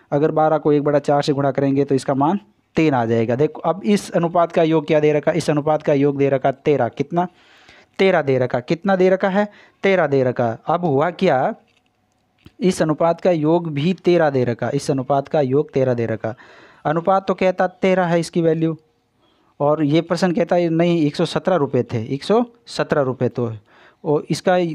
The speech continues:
कितना गुणा आ जाएगा? नौ। इसका नौ गुना। तो देखो, अब हुआ क्या इसमें, यानी इसमें एक्स को कितने रुपए मिल रहे थे? चौवन रुपये, ठीक है। यहाँ पर वाई को छत्तीस रुपये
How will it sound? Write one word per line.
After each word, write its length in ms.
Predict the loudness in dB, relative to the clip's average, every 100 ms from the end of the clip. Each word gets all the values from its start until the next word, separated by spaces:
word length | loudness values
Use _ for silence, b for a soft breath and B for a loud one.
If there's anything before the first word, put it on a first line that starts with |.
| -10 -18 -16 -18 _ -4
कितना 260 | 0 0
गुणा 200 | 2 2
आ 80 | 2
जाएगा? 400 | 2 2 2 -2 -8 _ -4
नौ। 420 | 0 2 0 -2 -8 -12
इसका 380 | -10 -2 -2 -2 B B -4
नौ 280 | -2 0 -2
गुना। 300 | -4 -6 -6 B B -4
तो 80 |
देखो, 260 | -2 0 -2
अब 240 | -2 -2
हुआ 200 | 0 0
क्या 240 | 0 0 0
इसमें, 360 | 0 -2 -2 -2 -4 b b b
यानी 360 | -2 -2 -2 -8 _ -4
इसमें 260 | -2 0 0
एक्स 240 | 0 -2
को 160 | -4 -4
कितने 340 | -2 -2 0 0
रुपए 200 | 2 0
मिल 200 | 2 2
रहे 120 | 2
थे? 200 | 0 -4 -6 -2
चौवन 360 | 0 0 0
रुपये, 320 | 0 -2 -4 -6 _ _ _ _ _ _ -6
ठीक 160 | -2 0
है। 120 | 0 b b b
यहाँ 240 | -2 -2 0
पर 140 | -2 -4 -10 _ -4
वाई 220 | -2 -2
को 320 | 0 0 0 -6 _ -8
छत्तीस 460 | -8 -2 0 0 -2
रुपये 340 | -4 -4 -8